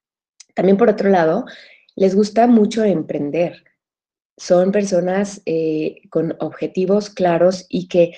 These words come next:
cuando están viendo que hay, mm, algún lugar donde ellos pueden destacar,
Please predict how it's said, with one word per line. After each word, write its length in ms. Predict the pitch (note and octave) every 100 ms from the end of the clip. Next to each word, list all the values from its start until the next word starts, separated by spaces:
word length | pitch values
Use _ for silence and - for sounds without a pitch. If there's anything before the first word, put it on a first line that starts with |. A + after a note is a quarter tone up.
| - _ _
cuando 300 | - E3+ E3+
están 640 | E3 - - G3 G#3+ A3+ A3
viendo 420 | G#3+ G#3 F#3 F3+
que 140 | E3+
hay, 320 | F3 F#3 F#3+ - - -
mm, 460 | F3+ F3 E3+ E3+ E3+ - _
algún 440 | F3 F3 F#3 F#3
lugar 480 | G3 G#3 F#3+ F#3+ F#3
donde 220 | E3+ D#3
ellos 200 | D#3+ F3+ -
pueden 260 | F#3 F#3+
destacar, 680 | F#3 F3+ - C#3 - D3 D3